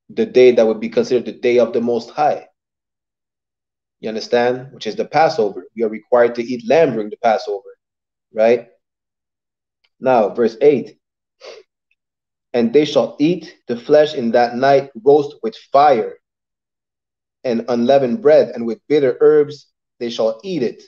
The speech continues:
Right? And, uh, Salakia,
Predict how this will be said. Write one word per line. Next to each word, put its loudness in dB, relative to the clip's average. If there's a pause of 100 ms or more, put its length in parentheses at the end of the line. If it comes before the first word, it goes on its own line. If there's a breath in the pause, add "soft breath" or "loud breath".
(880)
Right? 0 (2500)
And, -4
uh, -2
Salakia, -4